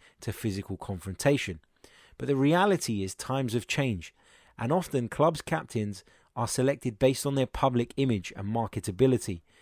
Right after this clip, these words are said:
The tough-tackling, seemingly angry and no-nonsense captains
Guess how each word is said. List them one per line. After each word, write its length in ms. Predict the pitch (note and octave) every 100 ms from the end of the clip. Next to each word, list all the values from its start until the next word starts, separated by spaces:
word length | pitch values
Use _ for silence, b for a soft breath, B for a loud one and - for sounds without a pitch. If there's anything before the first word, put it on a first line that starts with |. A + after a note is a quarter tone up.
| b b b b
The 80 |
tough-tackling, 880 | A2 - D#3 - - D#3 - C#3+ C#3
seemingly 640 | B2+ - D3+ C#3+ A#2+ A#2+ C#3+
angry 460 | - C#3 C3 A2+ A2+
and 200 | G#2 A2
no-nonsense 800 | C#3 D#3+ D#3+ D#3 D#3+ - B2+ -
captains 580 | - D#3 - A#2+ G#2